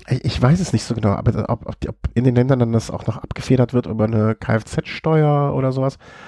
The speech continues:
Also ich hab hier teilweise schon ein bisschen schlucken müssen. Also jetzt, ne, wir sind, äh, einmal quasi durch Frankreich durchgefahren. <clears throat> Ähm, ich glaub, so ein Fuffi hab ich da jetzt schon oder fünfzig, sechzig, siebzig Euro gelassen insgesamt.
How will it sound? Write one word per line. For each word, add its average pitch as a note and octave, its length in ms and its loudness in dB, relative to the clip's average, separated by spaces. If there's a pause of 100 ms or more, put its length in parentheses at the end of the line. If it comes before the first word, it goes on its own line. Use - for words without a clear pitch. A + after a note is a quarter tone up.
(380)
Also C3 160 4
ich - 80 2
hab D3 120 4
hier D3 100 4
teilweise D#3 560 4 (1000)
schon B2+ 200 0
ein D3 40 2
bisschen D3 200 2
schlucken F#3+ 300 -2
müssen. F3+ 320 -2
Also C3+ 260 0
jetzt, C3 280 0
ne, C#3 140 4
wir C3+ 100 4
sind, B2+ 300 -2
äh, - 40 -10
einmal A#2 440 2
quasi A2+ 280 0
durch A2 200 0
Frankreich A#2 320 -2
durchgefahren. D3 600 -2
<clears throat> - 60 -20 (720)
Ähm, A2 280 0 (1160)
ich - 160 -4
glaub, A2 200 2
so - 80 2
ein A2 40 0
Fuffi C#3+ 280 2
hab C#3+ 100 6
ich D3 80 0
da C3+ 80 4
jetzt A#2 160 2
schon E3 220 0
oder A2 360 4
fünfzig, - 380 -2
sechzig, - 640 -2
siebzig - 280 -6
Euro A#2+ 240 0
gelassen A2 520 -2
insgesamt. C#3 840 -2